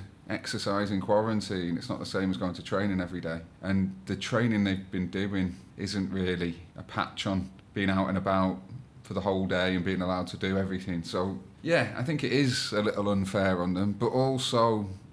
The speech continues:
you know, they knew what was gonna happen. And it just so happens because they didn't win that game against the Uzbeks that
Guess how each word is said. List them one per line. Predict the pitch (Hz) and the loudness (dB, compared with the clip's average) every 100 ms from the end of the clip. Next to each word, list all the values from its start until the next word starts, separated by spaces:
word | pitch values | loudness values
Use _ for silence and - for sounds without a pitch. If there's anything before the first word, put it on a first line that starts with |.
| - | -6
you | 101 | 0
know, | 101 98 | 2 0
they | 95 107 | 0 2
knew | 113 123 127 | 4 6 4
what | - | 2
was | 95 | -2
gonna | 95 90 | -2 -2
happen. | 117 123 - 85 - - - | -2 -6 -6 -6 -8 -18 -4
And | 101 104 | -2 -2
it | - | 0
just | 143 - | 2 4
so | 120 110 | 4 4
happens | 110 - 117 107 - | 2 0 4 4 2
because | 104 - 123 120 - | -4 0 4 4 4
they | 104 | 2
didn't | 104 101 | 2 2
win | 101 101 | 2 2
that | 98 | 2
game | 107 101 101 98 95 - - - - | 2 2 4 2 -2 -10 -20 -16 -6
against | 101 104 98 95 - - - | -2 2 0 -2 -6 -8 -8
the | 98 107 | -2 2
Uzbeks | 107 98 104 95 - - - | 2 2 2 2 -2 -6 -4
that | 104 | -4